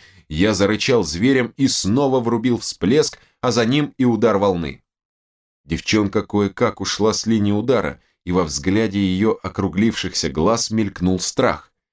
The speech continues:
«Ага, крысеныш, это тебе не издалека из лука пулять». Она на бегу спрятала лук, и следующий мой удар встретила блоком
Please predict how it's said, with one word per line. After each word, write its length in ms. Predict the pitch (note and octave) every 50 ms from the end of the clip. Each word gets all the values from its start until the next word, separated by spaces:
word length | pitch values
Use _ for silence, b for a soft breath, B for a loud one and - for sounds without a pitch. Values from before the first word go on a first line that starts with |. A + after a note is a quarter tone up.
| _ _ _ _ _ _ _ _ _
«Ага, 640 | - G2+ A#2 A#2 G#2+ F2+ G2+ A2+ A2 F#2 E2 D2 D2+ -
крысеныш, 960 | - - F2+ F#2 F#2+ F2+ - - - F#2 D#2+ C#2 C2 C#2 D#2 - - - - _ _ _ _ _ _ _ _ _ _ _ _ _ -
это 180 | - - -
тебе 240 | A#2 B2 B2+ C3+ B2+
не 180 | B2 A#2+ B2 B2+
издалека 600 | A#2+ A2 A2 C3 C3 C#3+ D3 - - G#2 G2 A#2
из 160 | B2 B2 A2
лука 360 | A#2+ B2 A#2+ G2+ - E2 D2+ D2+
пулять». 440 | - F2 D2 C#2+ D2 - - _ _ _ _ _ _ _ _ _ _ _ _ _ _ _ _ _
Она 220 | - C#2+ E2 A2+ B2+
на 80 | C3+ C3
бегу 280 | B2 B2 A#2 B2 C3+
спрятала 500 | C3+ C3 - - A#2 A#2 A2+ - G#2 F#2
лук, 320 | - F2+ B2+ C#3+ C#3 - b b b b
и 80 | - A2+
следующий 540 | G#2+ - - B2+ C#3 C3+ A#2 A2+ - - A2
мой 260 | A2+ A2+ A2 G#2+ F#2
удар 280 | E2+ D#2+ G#2+ C3 B2+ A#2
встретила 540 | - - - G#2+ A2 A#2+ A#2 A#2 G#2+ G#2+
блоком 540 | G2 D2+ F2 F#2 A#2 C3+ C3 - C3 A#2 A#2+